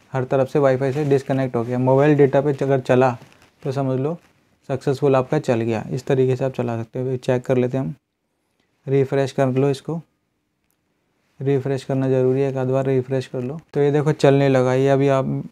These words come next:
देख सकते हो मेरे mobile data से चल रहा है। मेरा जो वाईफाई अभी बंद है, आप देख सकते हो यहाँ पर, ये mobile data से चल रहा है, Mobile data on है। तो अभी मैं इसको देख सकता हूँ, ये देखो, ये मेरा चल गया है।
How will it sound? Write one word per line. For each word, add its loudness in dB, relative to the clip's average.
देख 0
सकते 0
हो 2
मेरे 2
mobile 4
data 4
से 0
चल -2
रहा -2
है। -4
मेरा -2
जो 4
वाईफाई 0
अभी -2
बंद -2
है, -4
आप -4
देख 0
सकते -2
हो 2
यहाँ 0
पर, -10
ये -4
mobile 0
data -2
से -6
चल -4
रहा -6
है, -6
Mobile -2
data -2
on -4
है। -10
तो 0
अभी 0
मैं 0
इसको 0
देख 2
सकता -6
हूँ, -2
ये -2
देखो, -4
ये -2
मेरा -2
चल 0
गया -6
है। -10